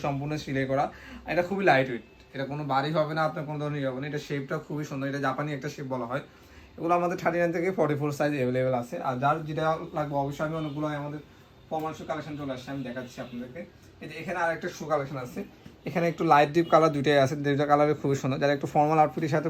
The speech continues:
পরতে চান, একটা বেস্ট একটা প্রোডাক্ট হবে। আপনি এগুলো বাইরে থেকে নিতে গেলে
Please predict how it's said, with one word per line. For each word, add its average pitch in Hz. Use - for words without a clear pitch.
পরতে 147
চান, 151
একটা 135
বেস্ট 131
একটা 143
প্রোডাক্ট 123
হবে। 131
আপনি 170
এগুলো 175
বাইরে 156
থেকে 170
নিতে 165
গেলে 165